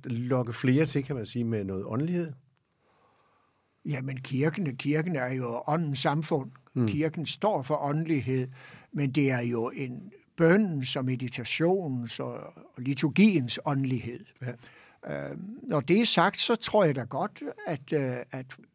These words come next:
Speaker 2: at forskellige andre ting kan inddrages. Øh, man taler om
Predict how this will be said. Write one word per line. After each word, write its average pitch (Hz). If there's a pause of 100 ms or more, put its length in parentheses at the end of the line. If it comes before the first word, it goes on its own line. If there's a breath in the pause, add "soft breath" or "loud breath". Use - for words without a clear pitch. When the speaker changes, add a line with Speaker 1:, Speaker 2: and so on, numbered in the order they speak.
(100)
Speaker 2:
at 139
forskellige 156
andre 196
ting 156
kan 147
inddrages. 127 (720 soft breath)
Øh, -
man 131
taler 147
om 131